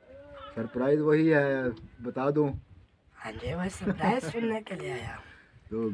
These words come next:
Speaker 1: गाय थी, गाय देखने गया था मैं, चक में खड़ी है, चेक करने गया था। कल उनसे बातचीत हुई थी, पूछा था, फिर वो दूध दोह के ना चेक करना होता है, वो थन वगैरह चेक करते हैं, सारा कुछ देखभाल करते हैं ना।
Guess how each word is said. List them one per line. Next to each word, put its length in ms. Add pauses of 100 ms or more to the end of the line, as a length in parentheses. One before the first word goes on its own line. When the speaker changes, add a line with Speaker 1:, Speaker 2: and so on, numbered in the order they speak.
Speaker 1:
गाय 300
थी, 340
गाय 320
देखने 380
गया 220
था 180
मैं, 260 (800)
चक 200
में 180
खड़ी 240
है, 200 (840)
चेक 160
करने 280
गया 220
था। 140
कल 240
उनसे 280
बातचीत 420
हुई 240
थी, 160
पूछा 340
था, 220
फिर 260 (280)
वो 340
दूध 340
दोह 180
के 140
ना 100
चेक 240
करना 260
होता 260
है, 240 (540)
वो 200 (380)
थन 140
वगैरह 360
चेक 280
करते 280
हैं, 220
सारा 240
कुछ 260
देखभाल 420
करते 280
हैं 80
ना। 120